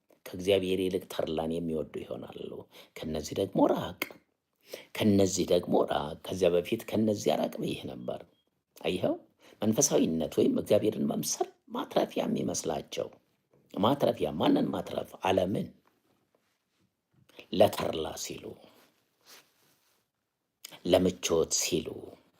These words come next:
መንፈሳዊነትን የሚሹ፣ እግዚአብሔርን መምሰል የሚሹ፣ ነገር ግን ለሙገሳ፣ ለውዳሴ ሲሉ ነው፣ ለእውቅና ሲሉ ነው፣ ስማቸውን ለማስጠራት ሲሉ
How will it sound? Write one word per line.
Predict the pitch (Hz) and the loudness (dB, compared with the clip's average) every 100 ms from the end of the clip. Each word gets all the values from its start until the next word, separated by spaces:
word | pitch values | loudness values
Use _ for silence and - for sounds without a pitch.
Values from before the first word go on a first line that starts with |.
| _ _ _ _ _ _ _ - - - | _ _ _ _ _ _ _ -20 -20 -8
መንፈሳዊነትን | - 95 90 - 80 76 - 82 | 2 2 2 -2 -2 -2 -6 -4
የሚሹ፣ | 78 71 71 - 67 - - _ _ _ - - - - - | -4 -4 -6 -6 -8 -10 -18 _ _ _ -20 -20 -20 -14 -8
እግዚአብሔርን | 98 104 104 87 85 | 6 6 8 4 2
መምሰል | 85 85 - 90 | 0 0 0 0
የሚሹ፣ | 76 78 - - - - - - - - - | -2 -6 -8 -8 -10 -10 -16 -20 -20 -18 -4
ነገር | 139 156 131 - | -2 4 2 4
ግን | 90 87 82 | 0 0 -2
ለሙገሳ፣ | 82 98 98 87 - 82 - 76 73 | 4 6 6 2 4 2 2 -2 2
ለውዳሴ | 90 90 - - 76 - - - - - _ _ - _ _ _ _ _ _ | 4 4 0 -4 -2 -2 -8 -12 -14 -18 _ _ -20 _ _ _ _ _ _
ሲሉ | - - 220 - | 2 4 4 2
ነው፣ | - - - - - - | -4 -16 -20 -20 -12 0
ለእውቅና | - - 113 101 - - 92 98 - | 2 4 4 4 0 -2 -2 -4 0
ሲሉ | - 101 - - | 2 2 0 -6
ነው፣ | 120 - - - - | -10 -12 -20 -20 -12
ስማቸውን | - 120 113 - 104 | -2 0 0 0 0
ለማስጠራት | 95 98 107 - - - - | 2 0 -4 -4 -4 -2 -2
ሲሉ | - - | 4 4